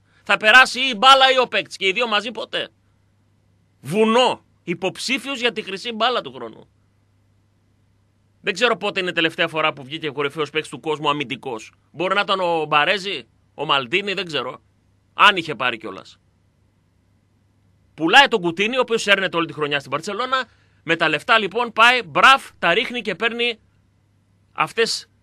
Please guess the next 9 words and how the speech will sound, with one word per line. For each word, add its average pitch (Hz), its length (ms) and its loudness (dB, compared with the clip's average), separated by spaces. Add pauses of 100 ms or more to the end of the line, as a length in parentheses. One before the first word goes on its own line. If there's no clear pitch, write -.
(160)
τις 170 140 -6
δυο 196 120 -2
κολόνες. 180 460 0
Ο, 156 380 2
ο 156 100 -2
Φαντάικ 170 480 2
ήταν 233 280 -4
ήδη 196 520 -4 (840)
εκεί. 143 420 0